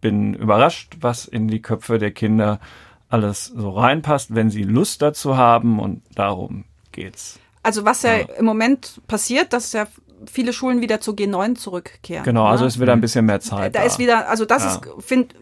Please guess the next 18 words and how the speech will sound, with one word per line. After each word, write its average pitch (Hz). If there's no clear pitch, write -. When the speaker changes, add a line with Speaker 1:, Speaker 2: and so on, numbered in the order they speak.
Speaker 2:
ist -
für -
Speaker 1:
Ja. 214
Speaker 2:
mich 262
eine 240
sehr 226
positive 262
Entwicklung, 247
muss 233
ich 226
ganz 226
ehrlich 220
sagen, 208
weil, 190
weil, 190
weil 202
wir 220
ja 208